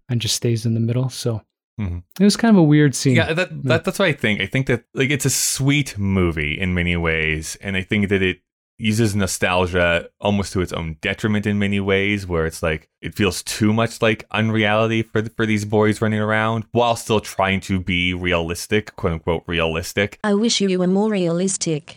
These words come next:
Speaker 2: So I do agree with some of the critics that I read at the time that were like, "This tone feels a little bit off for what it's trying to do." I just happen to be much more positive, I think, on this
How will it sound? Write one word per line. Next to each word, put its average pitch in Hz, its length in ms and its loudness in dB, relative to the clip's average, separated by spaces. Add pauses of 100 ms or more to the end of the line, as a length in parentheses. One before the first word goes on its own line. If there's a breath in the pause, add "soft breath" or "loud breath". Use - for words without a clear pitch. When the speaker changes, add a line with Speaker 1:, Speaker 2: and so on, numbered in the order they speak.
Speaker 2:
So 120 220 2
I 123 120 -2
do 170 540 4
agree 117 300 2
with 104 160 2
some 104 120 0
of 101 60 0
the 98 80 0
critics 98 320 0
that 101 100 2
I 90 60 4
read 85 460 0
at 92 200 -2
the 95 80 -6
time 87 500 -2
that 85 100 -2
were 85 80 -4
like, 82 200 -4
"This 131 220 -4
tone 117 540 0
feels 131 340 0
a 127 60 -2
little 120 240 0
bit 120 180 0
off 107 320 0
for 95 100 -2
what 92 160 0
it's - 160 -8
trying 95 400 -2
to - 120 -12
do." 82 480 -6 (540 soft breath)
I 151 200 0
just 254 160 -4
happen 165 260 0
to 123 80 2
be 110 420 0 (320)
much 107 300 -2
more 101 120 2
positive, 87 500 -2
I 85 100 2
think, 82 420 -2
on 85 220 -6
this 82 320 -8